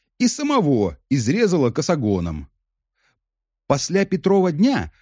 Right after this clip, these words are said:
поехали со старшим братом житу косить. Я коньми правлю, а брат мечет с косилки. Гоню я коней, над ними овода кружутся,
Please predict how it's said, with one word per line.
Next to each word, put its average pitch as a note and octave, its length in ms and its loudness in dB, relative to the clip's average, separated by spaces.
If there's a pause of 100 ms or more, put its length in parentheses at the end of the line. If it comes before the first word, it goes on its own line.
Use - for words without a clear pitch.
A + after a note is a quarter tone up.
(140)
поехали F#3+ 800 2
со - 220 -6
старшим B2+ 440 -2
братом F#3+ 420 0 (120)
житу D#2+ 480 0
косить. - 640 -10 (480)
Я B3 180 2
коньми F#2 460 0
правлю, A3 680 0 (100)
а E3 100 -4
брат - 360 -2 (180)
мечет D#3+ 500 0
с - 40 -14
косилки. G2+ 800 -2 (360)
Гоню A2+ 420 0
я C#3 160 2
коней, F3+ 720 -2 (240)
над A2 200 -2
ними B2+ 420 2
овода G#2+ 680 -2
кружутся, D#3+ 800 -2